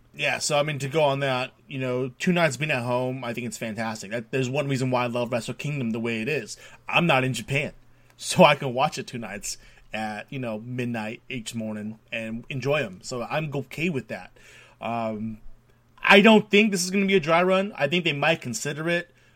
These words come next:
Um, they may even consider it next year just because of the fact that they have a lot to recoup over this last year.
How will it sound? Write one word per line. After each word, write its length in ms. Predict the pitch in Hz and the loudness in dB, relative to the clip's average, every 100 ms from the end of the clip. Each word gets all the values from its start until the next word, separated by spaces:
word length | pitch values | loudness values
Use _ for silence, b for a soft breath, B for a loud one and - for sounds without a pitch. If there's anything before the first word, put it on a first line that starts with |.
| b | b
Um, 440 | - 120 123 120 120 | -8 -6 -6 -8 -6
they 120 | 151 | -2
may 160 | 160 | 0
even 240 | 170 147 131 | 0 0 -6
consider 320 | 131 - 151 | -6 -6 -6
it 100 | 131 | -8
next 380 | 120 117 - - | -6 -8 -8 -8
year 180 | 156 139 | -8 -6
just 220 | 135 - | -8 -8
because 460 | 131 139 139 135 | -6 0 2 0
of 40 | 131 | -2
the 80 | 120 | -4
fact 300 | 143 131 135 | -4 -2 -4
that 260 | 123 127 | -6 -4
they 160 | 127 123 | -4 -2
have 160 | 127 | -2
a 60 | 117 | -4
lot 300 | 107 117 127 | -4 -6 -6
to 80 | 131 | -8
recoup 400 | 123 - 135 127 | -8 -6 -6 -6
over 240 | 135 120 | -8 -8
this 220 | 117 120 | -10 -8
last 300 | 131 131 127 | -6 -6 -8
year. 280 | 127 143 180 | -10 -10 -12